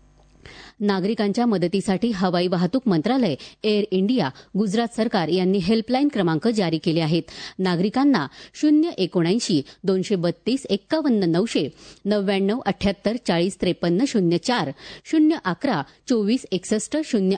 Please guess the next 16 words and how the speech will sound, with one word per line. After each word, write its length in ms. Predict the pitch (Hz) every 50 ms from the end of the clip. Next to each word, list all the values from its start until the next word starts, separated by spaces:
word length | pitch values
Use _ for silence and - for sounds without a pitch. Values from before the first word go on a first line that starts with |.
| -
आठ 360 | - 170 185 240 - - -
त्रेचाळीस 540 | - 196 170 151 - 285 254 175 147 - - - - - _
आणि 300 | - 233 269 254 196 143 143 - - _
शहाण्णव 540 | - - - 247 226 262 285 277 285 311 339 339 _
पन्नास 440 | - 190 180 180 180 180 208 247 - -
एकोणचाळीस 640 | - 180 - - 185 190 175 - 185 180 226 262 - -
अठरा 320 | - 175 - - 208 190 190 -
एकोणसाठ 500 | - 170 - 247 285 311 - 233 160 151 - - - - - -
या 180 | 202 262 302
क्रमांकावर 600 | - - 254 196 180 170 165 156 - 170 156 190
संपर्क 540 | 247 - - 220 170 160 - 170 160 151 226
साधता 400 | 247 - 226 180 151 _ _ 180
येईल. 280 | 170 156 160 156 151 143 _ _ _ _ - - - - - - - - - - - - _ _
राष्ट्रीय 540 | 214 214 233 254 240 - - 339 339 349 370 -
तपास 320 | 247 214 - 190 190 - 190 170
संस्था 420 | - 175 175 214 - - 240 151